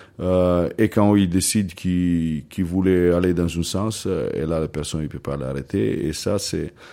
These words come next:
c'est, c'est pas facile à obtenir, obtenir, mais une fois quand, quand vous allez obtenu, euh,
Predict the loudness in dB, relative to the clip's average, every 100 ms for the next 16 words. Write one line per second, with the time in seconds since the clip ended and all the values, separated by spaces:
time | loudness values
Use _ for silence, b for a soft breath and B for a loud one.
0 | B -18 -4 0 0 2 2 4 4 4
1 | 2 4 6 6 6 4 4 4 2 0
2 | 2 2 2 2 2 2 4 4 4 2
3 | 2 2 0 -4 -4 -2 -2 0 0 0
4 | -2 0 0 0 -4